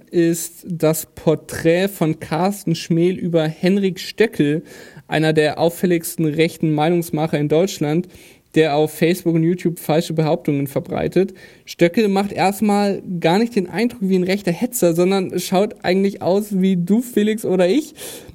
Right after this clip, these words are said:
BuzzFeed News hat dazu recherchiert, ähm, und,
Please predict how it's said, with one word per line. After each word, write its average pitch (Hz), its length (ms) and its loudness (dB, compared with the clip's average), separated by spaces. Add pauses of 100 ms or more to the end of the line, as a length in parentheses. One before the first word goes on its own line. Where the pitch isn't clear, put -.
(140)
BuzzFeed 190 420 2
News 214 260 2
hat 190 120 2
dazu 202 680 2
recherchiert, 185 880 0
ähm, 190 440 2 (100)
und, 190 480 2